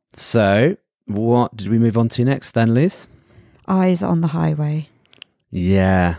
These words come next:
Speaker 2: That was a great sing-along moment.
Speaker 1: And he, and he told the backstory, which obviously many of us know, but just in case you don't know, I th-, guess we talked about it on the episode as well, but he,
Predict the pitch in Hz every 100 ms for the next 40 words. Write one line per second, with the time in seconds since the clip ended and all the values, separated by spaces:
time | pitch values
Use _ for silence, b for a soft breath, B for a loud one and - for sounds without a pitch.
0 | - - 185 165 165 - - 160 156 156
1 | 156 160 160 151 165 - _ _ _ _
2 | _ _ _ _ _ _ _ _ _ 107
3 | 113 - 127 131 160 147 - - 113 -
4 | - 110 92 90 85 - 85 80 87 92
5 | 90 87 82 - 95 98 92 85 85 80
6 | - - 90 92 - 85 - 101 87 82
7 | 85 82 82 82 87 101 - - - -
8 | - 90 76 - 82 82 85 85 95 -
9 | 82 78 80 85 82 87 82 b b b
10 | b b - 85